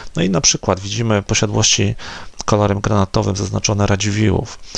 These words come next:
widzimy Ostrockich, e, tym kolorem, powiedzmy, że różowym, e, latyfundia. Widzimy latyfundia, e, Zamojskich, m, kolorem zielonym, jak są rozsiane naprawdę w różnych miejscach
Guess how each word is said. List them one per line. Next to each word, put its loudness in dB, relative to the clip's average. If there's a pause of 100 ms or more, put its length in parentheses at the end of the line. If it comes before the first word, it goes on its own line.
(340)
widzimy 2
Ostrockich, -2
e, 0
tym -4
kolorem, 2
powiedzmy, -2
że 2
różowym, 2 (800)
e, -2 (140)
latyfundia. -2 (440)
Widzimy 2
latyfundia, 0 (480)
e, 0
Zamojskich, 2
m, -4
kolorem 2
zielonym, 0
jak -2
są 0
rozsiane 0 (540)
naprawdę 0
w -4
różnych -2
miejscach 0